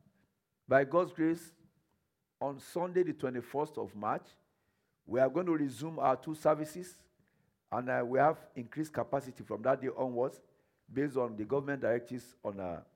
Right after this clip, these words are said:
on, uh, on, uh, Simcoe County. Uh, so please, let's bear that in mind. We are going to begin registration sometime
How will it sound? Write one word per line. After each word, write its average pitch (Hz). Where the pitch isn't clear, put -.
on, 107
uh, 92
on, 117
uh, 98
Simcoe 160
County. 156
Uh, 110
so 147
please, 190
let's 160
bear 143
that 139
in 110
mind. 120
We 95
are 107
going 170
to 170
begin 143
registration 147
sometime 139